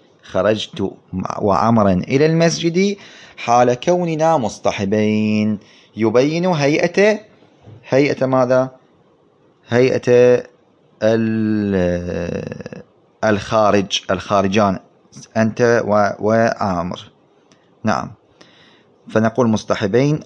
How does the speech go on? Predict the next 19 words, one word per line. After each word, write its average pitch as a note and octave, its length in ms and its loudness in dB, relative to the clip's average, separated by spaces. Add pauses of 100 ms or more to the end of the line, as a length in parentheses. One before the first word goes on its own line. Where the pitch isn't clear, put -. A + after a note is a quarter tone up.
حال B2+ 720 0 (920)
منصوب G#2 640 0
وعلامة A2+ 680 0
نصبه B2+ 680 -2 (640)
الياء B2 920 0 (180)
بدلاً A2 640 0
عن A2 140 0
الكسر، A#2+ 560 -4
بدلا A2+ 400 0
عن G#2+ 140 -2
الفتحة، A#2+ 460 -2
لأنه B2+ 560 -4
ماذا؟ B2 500 2 (340)
لأنه A#2+ 360 -2
مثنى، F#2+ 720 -2 (320)
والنون G#2+ 720 2 (380)
بدل A#2+ 440 2
عن G#2 140 -4
التنوين. F#2 880 -4